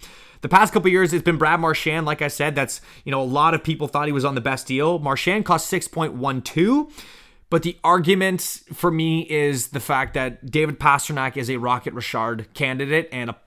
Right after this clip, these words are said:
probably was likely to win it this past season. And when you have a Rocket Richard winner going up against Alex Ovechkin, who makes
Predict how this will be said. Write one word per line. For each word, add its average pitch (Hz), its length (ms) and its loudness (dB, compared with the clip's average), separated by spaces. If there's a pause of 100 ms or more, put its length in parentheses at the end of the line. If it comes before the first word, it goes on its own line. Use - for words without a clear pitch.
(220)
probably 170 460 4
was 139 140 0
likely 127 300 -2
to 113 80 0
win 117 180 -4
it 131 140 -8
this 143 160 -6
past 143 280 0
season. 160 560 -4
And 135 220 -8
when 139 80 -4
you 147 80 0
have 147 140 0
a 139 60 0
Rocket 135 360 0
Richard 135 420 -2
winner 135 280 -4 (220)
going 135 160 -4
up 127 120 -6
against 120 320 -6
Alex 151 300 2
Ovechkin, 139 420 -4
who 123 80 -4
makes 117 360 -4